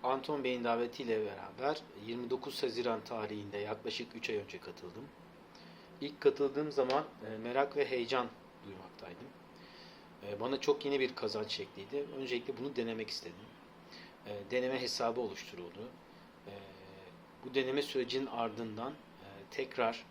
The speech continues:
e, bu kazanmış olduğum parayı yatırarak kulübe başlamış oldum. E, birinci ayda, e,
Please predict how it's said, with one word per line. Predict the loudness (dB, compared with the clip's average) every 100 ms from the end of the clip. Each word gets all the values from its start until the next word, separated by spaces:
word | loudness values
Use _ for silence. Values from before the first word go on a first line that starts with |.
| -12
e, | -8 -8
bu |
kazanmış | -2 0 0 -2 -2 -2
olduğum | -2 -4 -2
parayı | 0 2
yatırarak | 0 -2 -4 -4 -6 -10 -12
kulübe | -6 0 4
başlamış | 4 2 -2 -6
oldum. | -8 -10 -14 -16 -20 -20 -18 -16 -16 -16 -20 -20 -14
E, | -8 -6 -6 -8 -8 -10 -12 -12 -4
birinci | 2 2 6 6
ayda, | 8 6 6 4
e, | 2 -8 -16 -12